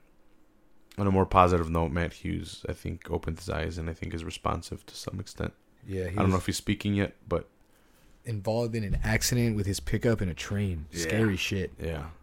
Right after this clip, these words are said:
Speaker 1: So hopefully he's all right.
Speaker 2: Former champion Matt Hughes.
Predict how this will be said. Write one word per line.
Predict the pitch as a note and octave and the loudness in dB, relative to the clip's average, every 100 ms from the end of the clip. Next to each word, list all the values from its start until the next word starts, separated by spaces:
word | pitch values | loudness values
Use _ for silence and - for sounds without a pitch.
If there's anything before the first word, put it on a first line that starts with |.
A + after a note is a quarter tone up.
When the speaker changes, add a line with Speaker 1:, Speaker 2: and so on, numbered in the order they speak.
| - - | -20 -20
Speaker 1:
So | - - D#2 E2 E2 | -10 -4 -2 0 4
hopefully | A2 G#2+ F2+ | 6 6 2
he's | F2 | 2
all | F2 D#2+ | 2 2
right. | E2 - - - - - - - - - - - - - - - - - - | -2 -6 -14 -20 -20 -20 -20 -20 -20 -20 -20 -20 -20 -20 -20 -20 -20 -16 -4
Speaker 2:
Former | A2+ G#2+ | -2 0
champion | - G#2 F#2+ G2 | 0 0 2 0
Matt | F#2 F#2 | 2 0
Hughes. | F#2 F2+ F2 - | -2 -4 -6 -10